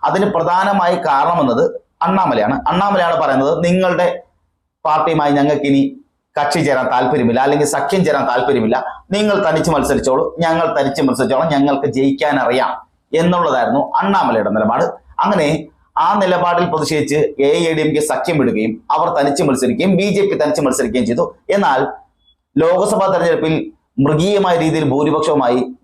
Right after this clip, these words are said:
എ ഡി എം കെ വൻ മുന്നേറ്റം നടത്തി. ഇന്ത്യ സഖ്യം വലിയ തരത്തിലുള്ള മുന്നേറ്റമാണ് നടത്തുന്നത്. മുഴുവൻ സീറ്റും,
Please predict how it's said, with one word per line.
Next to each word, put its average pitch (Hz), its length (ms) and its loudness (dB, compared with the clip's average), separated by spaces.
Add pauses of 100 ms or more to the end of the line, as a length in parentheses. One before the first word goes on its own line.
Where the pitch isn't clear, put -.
(120)
എ 147 140 2
ഡി 160 80 0
എം 143 180 0
കെ 139 80 0 (160)
വൻ 151 220 0
മുന്നേറ്റം 139 340 2
നടത്തി. 135 280 0 (240)
ഇന്ത്യ 151 280 2
സഖ്യം 139 300 -2
വലിയ 156 520 0
തരത്തിലുള്ള 151 320 0
മുന്നേറ്റമാണ് 135 460 0
നടത്തുന്നത്. 143 280 -2 (580)
മുഴുവൻ 214 440 2
സീറ്റും, 156 300 0